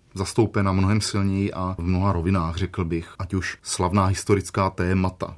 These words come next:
nebo moji předkové, nebo konkrétně, eh, mí rodičové, ale také postavy, které vlastně jsou málo známé, nebo dokonce neznámé, pro které je významné to, že zemřeli.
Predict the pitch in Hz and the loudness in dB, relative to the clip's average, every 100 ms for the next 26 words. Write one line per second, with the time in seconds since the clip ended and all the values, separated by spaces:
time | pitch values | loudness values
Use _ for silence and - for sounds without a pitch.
0 | - 92 82 78 - - 95 104 104 - | -4 -2 -2 -6 -10 -4 2 2 0 -4
1 | 92 - 104 82 76 85 92 76 71 - | -4 0 0 0 -2 -2 -2 -2 -6 -4
2 | 90 90 87 - 80 - - 90 87 82 | -2 -2 -4 -4 -8 -10 -16 -8 -4 0
3 | 95 98 87 101 - 95 80 82 - - | 2 2 0 -4 -2 -2 -2 -6 -10 -2
4 | 107 127 139 160 165 160 110 - 131 131 | 0 0 0 2 2 0 -2 -2 0 0
5 | - 127 123 113 107 107 - 87 107 123 | 0 0 0 -2 -6 -6 -2 0 2 0
6 | 113 110 110 107 104 98 92 - 101 - | 2 2 2 2 2 0 -2 -2 -4 0
7 | 90 90 107 104 101 98 - - - 98 | -2 0 0 2 0 -2 -6 -14 -8 -8
8 | - 107 104 95 90 101 104 98 98 92 | -4 0 2 2 2 2 2 2 0 2
9 | 92 98 107 101 80 | 4 4 6 4 2